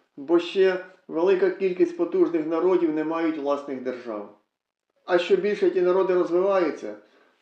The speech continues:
то все більше тяжіють до власної мови,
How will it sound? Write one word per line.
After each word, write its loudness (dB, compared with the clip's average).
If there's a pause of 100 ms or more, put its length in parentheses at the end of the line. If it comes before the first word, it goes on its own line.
(260)
то 4
все 2
більше 0
тяжіють -2
до 0
власної 0
мови, 2